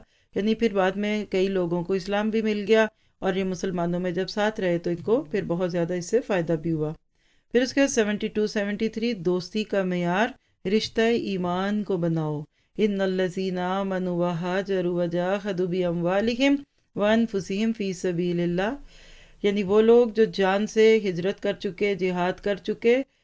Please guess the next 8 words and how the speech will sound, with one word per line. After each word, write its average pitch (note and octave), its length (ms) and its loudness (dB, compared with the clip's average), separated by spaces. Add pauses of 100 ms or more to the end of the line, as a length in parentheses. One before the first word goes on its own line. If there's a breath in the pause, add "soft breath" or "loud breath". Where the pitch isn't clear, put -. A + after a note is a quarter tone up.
(160)
वल्लज़ीना G3 800 2 (100)
व, G3 160 -2 (100)
व F3+ 200 0
नसरू G#3 440 0
उलाइका F#3+ 520 0
बादुहुम F3+ 600 -2
औलियाउ F3+ 1000 0
बाद, D#3+ 340 -2